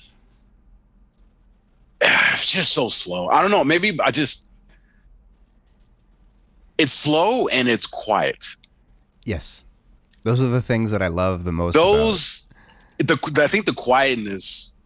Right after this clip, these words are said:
Speaker 1: it throws me.
Speaker 2: Yeah.
Speaker 1: Because I remember I stopped playing Shadow of the Colossus because of that. And I think it, it says a lot about me, obviously, 'cause, I mean, I, I liked Shadow of the Colossus. I liked it probably more than Zelda.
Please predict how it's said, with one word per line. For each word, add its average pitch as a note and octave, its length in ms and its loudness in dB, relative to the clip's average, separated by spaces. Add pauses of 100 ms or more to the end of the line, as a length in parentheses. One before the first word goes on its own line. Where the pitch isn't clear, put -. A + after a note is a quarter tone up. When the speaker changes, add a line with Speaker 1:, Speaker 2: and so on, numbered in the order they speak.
(400)
Speaker 1:
it - 140 -4
throws B2+ 300 2
me. G3+ 200 0 (520)
Speaker 2:
Yeah. F2 380 -2
Speaker 1:
Because B2 460 2
I B2+ 60 6
remember C#3+ 500 0 (100)
I B2 100 4
stopped - 340 0
playing A#2+ 300 0
Shadow A#2+ 300 0
of A2 60 0
the A2 80 -2
Colossus - 680 -4 (760)
because A2 420 2
of F2+ 140 -6
that. D#2+ 260 -2 (800)
And G#2 340 0
I G#2 60 2
think C#3 280 2
it, B2+ 120 0 (120)
it A2+ 180 0
says F3 240 2
a C3 40 0
lot B2+ 200 4
about G#2 280 -2
me, G2+ 400 -2 (380)
obviously, F#2+ 580 0
'cause, A#2 160 -2
I B2 40 6
mean, C#3+ 120 2
I, D3+ 120 2
I D3+ 140 4
liked F3+ 280 2
Shadow A#2+ 200 0
of G#2 60 -4
the G#2+ 60 -6
Colossus. F#2 580 -4
I A2+ 60 0
liked C#3 240 2
it G2+ 100 -4
probably A2 220 0
more G#2+ 260 0
than F2 140 -10
Zelda. F#2+ 420 -2